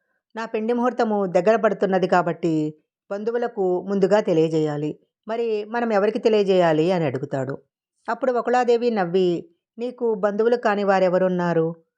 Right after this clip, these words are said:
పద్నాలుగు లోకాలలో ఉండే ఏవన్ మంది నీ భక్తులే కదా, అందుచేత అన్ని లోకాల వారిని రప్పించు" అని చెప్తుంది. అప్పుడు శ్రీనివాసుడు వారు వీరు అనే తేడా లేకుండా అన్ని లోకాల వారికి శుభలేఖలు వ్రాస్తాడు.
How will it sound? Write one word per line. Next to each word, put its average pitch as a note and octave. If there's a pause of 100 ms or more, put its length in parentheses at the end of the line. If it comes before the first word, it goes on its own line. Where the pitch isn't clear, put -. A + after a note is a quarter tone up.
(220)
పద్నాలుగు A3+
లోకాలలో G#3+
ఉండే F#3+
ఏవన్ F3+
మంది G#3
నీ G#3
భక్తులే F#3
కదా, D#3 (440)
అందుచేత G#3+
అన్ని A3
లోకాల G#3
వారిని F#3
రప్పించు" D#3+
అని E3+
చెప్తుంది. C#3+ (540)
అప్పుడు A#3+
శ్రీనివాసుడు G3+ (340)
వారు A#3
వీరు A3
అనే F#3+
తేడా F#3
లేకుండా E3+ (340)
అన్ని A#3
లోకాల F#3+
వారికి F3
శుభలేఖలు D#3
వ్రాస్తాడు. C#3+